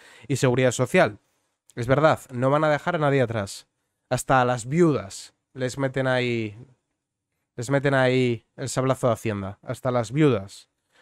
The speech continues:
O a los padres con hijos discapacitados.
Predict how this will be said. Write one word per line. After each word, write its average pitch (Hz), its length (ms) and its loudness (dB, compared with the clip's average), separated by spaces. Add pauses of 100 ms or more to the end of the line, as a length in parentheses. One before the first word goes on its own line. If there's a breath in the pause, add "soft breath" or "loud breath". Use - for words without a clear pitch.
(260 soft breath)
O 127 80 0
a 127 40 4
los 127 160 2
padres 151 360 4
con 139 360 4
hijos 131 240 -2
discapacitados. 117 960 -2